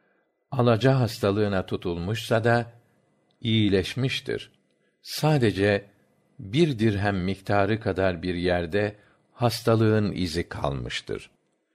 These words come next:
Onun bir annesi var. Ona çok iyi bakardı. Eğer o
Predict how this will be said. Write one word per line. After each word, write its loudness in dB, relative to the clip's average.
Onun 4
bir 2
annesi -2
var. -6
Ona 4
çok -2
iyi -4
bakardı. -6
Eğer 6
o 2